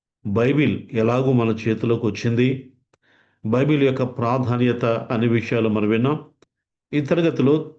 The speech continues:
థియాలజీ అనే అంశాన్ని మనం ధ్యానం చేయబోతా ఉన్నాం. ఈ థియాలజీ అనగా దేవశాస్త్రం లేక పితృదేవశాస్త్రం అని పిలుస్తారు.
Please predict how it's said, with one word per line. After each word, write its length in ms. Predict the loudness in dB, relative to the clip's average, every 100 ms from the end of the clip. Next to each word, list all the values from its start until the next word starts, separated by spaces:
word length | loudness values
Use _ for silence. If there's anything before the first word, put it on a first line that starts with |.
| 0
థియాలజీ 760 | 2 2 0 0 0 -2 -8 -20 _ _ _ _ -4
అనే 360 | -2 0 -2 -4 -12 _
అంశాన్ని 440 | -2 0 0 0 0
మనం 240 | 0 -2
ధ్యానం 360 | -2 -2 -2 -2 -2
చేయబోతా 380 | -2 -2 -2
ఉన్నాం. 240 | -2 -4 -6 _ _ _ _ _ _ _ _ _ -4
ఈ 80 | -4
థియాలజీ 800 | -2 0 2 2 2 2 2 0
అనగా 640 | 2 2 2 0 -4 -8 _ _ _ -10
దేవశాస్త్రం 1040 | -2 0 2 2 0 -2 -2 0 -2 0
లేక 540 | 0 0 0 -2 -2 -8 _ _ _ _ _ _ -2
పితృదేవశాస్త్రం 1400 | -2 0 0 2 2 2 0 -2 -4 -4 -2 -2 -2 -8 _
అని 140 | -2 -2
పిలుస్తారు. 680 | 0 0 0 -2 -2 -2